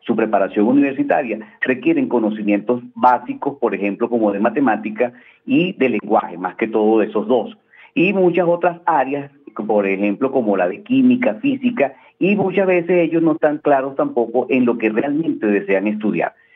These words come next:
Eso ellos lo van viendo a, en la medida que ellos van transitando, y más que todo se ve claro y lo comprenden cuando ya están en cuarto año de bachillerato.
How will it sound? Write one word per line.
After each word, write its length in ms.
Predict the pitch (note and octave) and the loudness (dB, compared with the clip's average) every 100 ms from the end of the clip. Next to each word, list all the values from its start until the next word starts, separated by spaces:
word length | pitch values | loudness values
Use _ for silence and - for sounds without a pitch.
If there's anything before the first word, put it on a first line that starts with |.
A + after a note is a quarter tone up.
| _ | _
Eso 400 | A#2+ A#2+ G3 G3+ | -6 -4 -4 -4
ellos 280 | C#3 C3+ F3 | -4 -4 -4
lo 80 | D#3 | -4
van 220 | B2 C#3+ | -6 -4
viendo 580 | D3 C#3+ D3 D#3+ D3+ - | -2 -2 0 0 0 -2
a, 160 | A2 | -4
en 140 | A2 G#2+ | -4 -4
la 100 | G#2 | -4
medida 420 | G#2 G#2 B2+ C#3+ | -4 -4 -4 -4
que 120 | C3+ | -4
ellos 240 | A2 A2+ A#2+ | -4 -4 -4
van 240 | B2+ B2+ | -4 -4
transitando, 720 | B2+ B2 A2+ G#2+ D3+ B2 G#2 - - - | -6 -6 -6 -4 -4 -4 -8 -10 -18 -4
y 100 | C3 | -2
más 160 | D3 D#3+ | -2 -2
que 100 | E3+ | -4
todo 280 | D#3+ D#3+ | 0 -2
se 160 | D#3+ B2 | -2 -2
ve 260 | C3+ C#3+ - - - | -2 -4 -6 -12 -2
claro 380 | C3+ B2 A2 A2 | 0 0 -4 -6
y 80 | |
lo 120 | G#2 G#2 | -8 -8
comprenden 600 | F#2+ F#2+ D3+ E3+ E3 E3+ | -8 -4 -4 -2 -6 -4
cuando 280 | C3 A2 | -4 -4
ya 100 | G#2+ | -6
están 240 | A2 B2+ B2+ | -4 -4 -4
en 80 | A#2+ | -4
cuarto 380 | A#2 A2 A2 | -2 -4 -4
año 100 | A2 | -6
de 160 | A2 G#2+ | -2 -4
bachillerato. 480 | G#2 E2+ - - | -4 -8 -10 -12